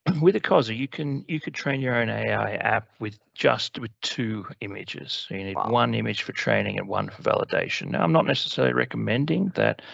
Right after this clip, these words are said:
Speaker 1: uh, that, you know, you go with only two images, especially if you have more. I mean, maybe, maybe eight to, eight to ten images is a, is a good, uh, eight to ten images is a good number to start with. Um,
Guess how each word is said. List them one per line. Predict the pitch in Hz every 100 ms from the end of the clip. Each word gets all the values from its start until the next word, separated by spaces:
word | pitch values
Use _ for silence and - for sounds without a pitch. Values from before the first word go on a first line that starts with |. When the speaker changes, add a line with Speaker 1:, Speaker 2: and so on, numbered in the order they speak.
| - - -
Speaker 1:
uh, | 107 101 95 95 98 101 - - _
that, | 113 107 - _
you | -
know, | 107
you | 95 -
go | 101 127
with | 110
only | 104 101 92
two | - 90
images, | 107 151 -
especially | 143 - 113 - -
if |
you | -
have | 98 101 -
more. | 95 131 175
I |
mean, | 123 110
maybe, | 104 110 107 104 95 - - - -
maybe | 110 107 - -
eight | - -
to, | 113 -
eight | 110 -
to | -
ten | - 101
images | 107 127 120 120 104
is | 92
a, | 92 101 -
is | 98
a | 98
good, | - 113 104 - - - - - -
uh, | 95 92 87 85 87 85 - - -
eight | 110
to | 104
ten | - 101
images | 107 98 92
is | 92
a |
good | 92 107
number | 95 98 98
to | 92
start | - 98 107 156
with. | 170 - - - - - - -
Um, | 120 107 107 101